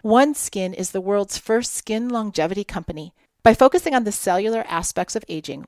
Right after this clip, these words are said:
OneSkin keeps your skin looking and acting younger for longer. Get started today with fifteen percent off using code O E M at oneskin dot co. That's fifteen percent off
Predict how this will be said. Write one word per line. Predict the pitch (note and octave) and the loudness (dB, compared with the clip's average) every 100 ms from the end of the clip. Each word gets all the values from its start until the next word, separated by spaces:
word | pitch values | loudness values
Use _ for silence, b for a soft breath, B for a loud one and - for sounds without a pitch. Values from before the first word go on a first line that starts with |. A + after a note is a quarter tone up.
| - | -8
OneSkin | F3 A3 B3+ - F3+ E3+ | 0 0 0 -4 -8 -8
keeps | - A#3+ - | -8 -8 -4
your | C#4+ | -4
skin | - - G3 F#3 | -4 -4 -4 -4
looking | F3+ - C4+ - | -6 -6 -10 -6
and | A#3+ - | -6 -6
acting | F3 - E3 E3 | -10 -10 -14 -14
younger | F3+ F3 F#3 D3+ - - | -4 -2 -2 -6 -14 -6
for | - F3 | -2 0
longer. | D#3 E3 F3 - _ _ _ | 0 -2 -6 -16 _ _ _
Get | C4 - | 6 6
started | - D4+ D#4+ | 6 4 4
today | G3+ F3 | 2 2
with | F3+ - | 0 0
fifteen | A3+ A3 C4+ | 2 2 -2
percent | C#4 - B3+ - | -4 -2 -2 -2
off | E3 D#3 - | -2 -2 -4
using | F#3 G3+ A3+ | -6 -4 -4
code | A3 F#3+ F3+ - | -2 -2 -2 0
O | F3+ | 0
E | C4 A3+ | 0 -2
M | D#3 F3 _ _ - | -4 -6 _ _ 0
at | F3+ - | 0 0
oneskin | E3+ G#3+ C4+ - - B3+ A#3 | 0 0 0 -4 -4 -4 -2
dot | F3+ E3 - | 0 0 -2
co. | - D3+ - _ _ | -4 -4 -4 _ _
That's | G#3 G3 - | 2 2 2
fifteen | A#3 - D4+ | 0 0 -4
percent | - E4 D4 D4 D4 | -2 0 0 0 2
off | B3 F3 | 2 0